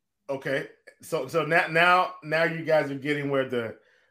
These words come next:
the, the seed of my question came from. What if Minnesota, as weird as this season has been for them,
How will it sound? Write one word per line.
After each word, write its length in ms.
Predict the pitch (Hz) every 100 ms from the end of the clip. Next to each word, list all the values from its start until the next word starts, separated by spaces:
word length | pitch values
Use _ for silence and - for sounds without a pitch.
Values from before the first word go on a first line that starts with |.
| _ 120
the, 200 | 123 120
the 100 | 127
seed 440 | - - 185 170
of 100 | 143
my 140 | 135 123
question 540 | - 147 143 147 123
came 280 | 113 107 101
from. 260 | - 85 - _ _ - _ _ _ _ _ _ _ _ _ _ _ -
What 360 | 151 180 247
if 160 | 254 190
Minnesota, 920 | 196 208 190 - 175 170 147 123 120 - _ _ _ _
as 240 | 175 165 143
weird 420 | 135 156 175 196
as 360 | 190 165 - _
this 280 | 143 156 -
season 260 | 175 170
has 140 | 151 135
been 260 | 117 147
for 160 | 160 175
them, 460 | 175 180 180 190